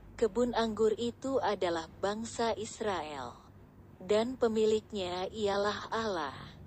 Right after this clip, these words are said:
Para penggarap yang diberi kepercayaan adalah para pemimpin agama Yahudi, yang bertanggung jawab untuk kesejahteraan bangsa itu.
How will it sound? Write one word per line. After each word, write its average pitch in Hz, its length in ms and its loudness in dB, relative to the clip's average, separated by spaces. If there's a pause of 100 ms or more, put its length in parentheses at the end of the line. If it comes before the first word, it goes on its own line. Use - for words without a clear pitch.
(240)
Para 233 320 4
penggarap 214 800 2
yang 190 160 0
diberi 190 400 -2
kepercayaan 185 1040 -2
adalah 170 480 0
para 240 340 -2
pemimpin 208 640 -2
agama 170 400 -2
Yahudi, 185 800 -4 (400)
yang 233 260 2
bertanggung 233 640 0
jawab 160 480 0
untuk 165 320 -8
kesejahteraan 180 1200 -4
bangsa 190 480 -4
itu. 151 400 -8